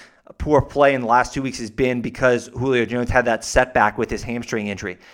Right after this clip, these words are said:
I don't expect Julio Jones to play this week, and if he does,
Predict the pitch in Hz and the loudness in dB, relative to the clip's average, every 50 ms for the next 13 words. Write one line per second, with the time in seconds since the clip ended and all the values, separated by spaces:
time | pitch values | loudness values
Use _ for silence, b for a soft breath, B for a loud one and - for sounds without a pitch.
0 | B B B 110 123 139 151 147 135 - - 139 123 - - 135 127 123 117 117 | B B B 4 4 4 2 0 -2 0 2 0 0 0 -2 -2 -2 -2 -2 -2
1 | 120 113 - - 101 - - 117 120 123 123 - 147 143 - 120 113 117 107 123 | -4 -6 -6 -10 -10 -4 -2 -2 -2 -2 -6 -6 -6 -6 -4 -4 -6 -6 -6 -8
2 | 113 101 - 127 123 123 117 110 - | -8 -2 2 4 4 4 4 2 0